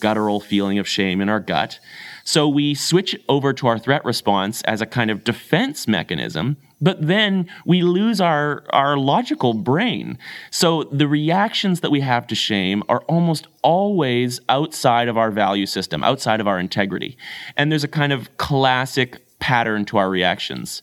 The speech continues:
There's the fight response, which is, like, attack,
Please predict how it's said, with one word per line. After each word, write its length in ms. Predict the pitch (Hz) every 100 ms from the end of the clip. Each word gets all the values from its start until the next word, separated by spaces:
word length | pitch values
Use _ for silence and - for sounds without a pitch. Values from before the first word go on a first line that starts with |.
| - - - - -
There's 320 | 113 110 - -
the 200 | 113 107
fight 580 | - - 104 87 101 -
response, 760 | 107 120 - 113 151 - - -
which 160 | 95 110
is, 100 | 95
like, 160 | 90
attack, 720 | - 107 - - 87 - -